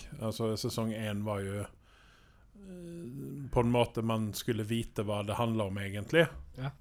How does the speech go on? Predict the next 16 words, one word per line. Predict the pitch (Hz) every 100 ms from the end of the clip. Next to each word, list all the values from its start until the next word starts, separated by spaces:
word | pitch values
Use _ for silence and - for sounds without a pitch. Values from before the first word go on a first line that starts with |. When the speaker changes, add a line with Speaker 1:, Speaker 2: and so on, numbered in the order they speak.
| - - -
Speaker 1:
Eh, | 120 120 120 120 117 110
og | 123
så | 131
fikk | 110 131
du | - 110 113
sånn, | 107 113 101
litt | 104 -
sånn | 98
ledtråder | 101 98 - 92 90 92 90 90
i, | 85 - - - - -
i | 117
ny | 113 98
og | 95
ne, | 101 101
da. | 104 104 -
Speaker 2:
Ja. | 143